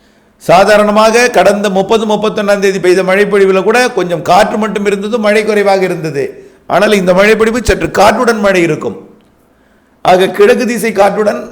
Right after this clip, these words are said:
மழை பொழிவு இருக்கும். ஆக ஏற்கனவே பெய்த மழையில பல்வேறு முதிர்ந்த நெல் தானியங்கள் கீழே விழுந்து விட்டது. கதிர் வராமலே சில கதி-, சில இடங்களில் விழுந்து விட்டது.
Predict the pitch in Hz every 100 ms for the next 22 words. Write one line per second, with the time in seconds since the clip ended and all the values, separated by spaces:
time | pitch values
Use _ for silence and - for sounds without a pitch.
0 | 165 185 190 190 175 165 165 156 220 -
1 | - _ _ _ _ _ _ - 208 220
2 | 170 175 233 247 240 240 240 262 269 277
3 | - - - 185 190 202 190 190 214 220
4 | 254 254 - - 175 214 220 240 233 208
5 | 185 156 - - 139 170 190 240 240 208
6 | 202 208 220 214 214 208 247 269 - -
7 | - _ _ - 240 247 214 214 220 220
8 | 170 165 131 - - _ _ _ _ _
9 | _ _ _ _ - 160 220 247 240 233
10 | 233 247 262 226 214 220 196 196 214 196
11 | 190 196 202 202 208 214 196 196 196 185
12 | 160 156